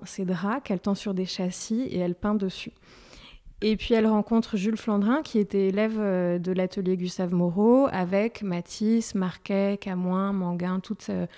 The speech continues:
toute cette bande. Et elle devient très proche d'eux. Alors elle va avoir une histoire d'amour avec Jules Flandrin qui va durer une trentaine d'années.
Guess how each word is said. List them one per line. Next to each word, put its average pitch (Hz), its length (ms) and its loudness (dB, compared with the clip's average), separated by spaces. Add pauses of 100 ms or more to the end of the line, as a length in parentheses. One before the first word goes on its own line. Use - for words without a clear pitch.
(220)
toute - 140 -6
cette 190 260 -2
bande. 208 360 2 (1300)
Et 240 100 2
elle 240 200 8
devient 233 280 4
très 262 240 -2
proche 220 320 0
d'eux. 190 240 0
Alors 185 240 0
elle 185 140 2
va 190 100 2
avoir 196 200 0
une 202 120 2
histoire 202 300 -2
d'amour 202 400 2
avec 180 240 0
Jules 196 180 -2
Flandrin 196 400 0
qui - 160 -8
va 170 80 -2
durer 175 220 -4
une 170 100 2
trentaine 185 400 -2
d'années. 175 280 0